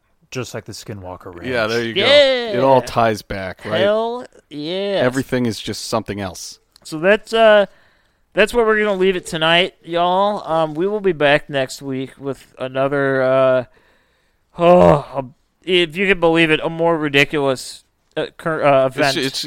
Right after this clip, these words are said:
Speaker 2: it keeps ramping. It's just
Speaker 3: It
Speaker 2: a,
Speaker 3: just
Speaker 2: this
Speaker 3: gets
Speaker 2: is a
Speaker 3: insane.
Speaker 2: ramp episode series.
Speaker 3: Episode three will be the grand finale of the stories, and then
Speaker 2: Four
Speaker 3: we're,
Speaker 2: will
Speaker 3: we're
Speaker 2: be
Speaker 3: just saying we're gonna do a part four 'cause I think we will.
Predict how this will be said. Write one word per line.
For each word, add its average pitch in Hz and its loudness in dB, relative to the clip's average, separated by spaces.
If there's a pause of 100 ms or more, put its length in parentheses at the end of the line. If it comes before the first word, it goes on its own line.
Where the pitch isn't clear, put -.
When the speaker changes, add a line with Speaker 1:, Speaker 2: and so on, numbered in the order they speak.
(100)
Speaker 2:
it 156 -4
keeps - -6
ramping. 135 -2 (160)
It's - -8
just 135 -2
Speaker 3:
It 151 0
Speaker 2:
a, 120 0
Speaker 3:
just 110 -2
Speaker 2:
this 135 0
Speaker 3:
gets 156 -4
Speaker 2:
is 147 -2
a 147 0
Speaker 3:
insane. 120 0
Speaker 2:
ramp 127 0
episode 85 -8 (420)
series. 87 -8
Speaker 3:
Episode 180 -2
three 170 -2
will 160 0
be 151 -2
the 139 -4
grand 143 -4
finale 139 -2
of 131 -4
the 127 -4
stories, 185 -6 (480)
and 156 -10
then 147 -4 (580)
Speaker 2:
Four - 2
Speaker 3:
we're, 147 6
Speaker 2:
will 139 2
Speaker 3:
we're 131 4
Speaker 2:
be 131 2
Speaker 3:
just - -2
saying 175 0
we're 160 0
gonna 160 -2
do 160 0
a 151 2
part 156 -2
four 151 -2
'cause - -12
I 135 -2
think 147 -12
we 156 -8
will. 156 -2